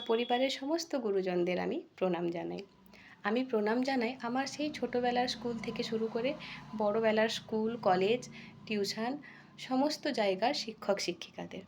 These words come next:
আপনারা সকলে ভালো থাকুন, সুস্থ থাকুন, নিরোগ থাকুন।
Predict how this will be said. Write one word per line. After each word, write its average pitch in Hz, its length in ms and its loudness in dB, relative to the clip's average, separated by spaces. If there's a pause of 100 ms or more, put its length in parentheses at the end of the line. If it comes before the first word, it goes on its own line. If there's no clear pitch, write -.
(200)
আপনারা 214 340 0
সকলে 214 460 -4
ভালো 185 280 -2
থাকুন, 220 360 -6
সুস্থ - 380 -6
থাকুন, 208 420 -6
নিরোগ 175 340 2
থাকুন। - 320 -14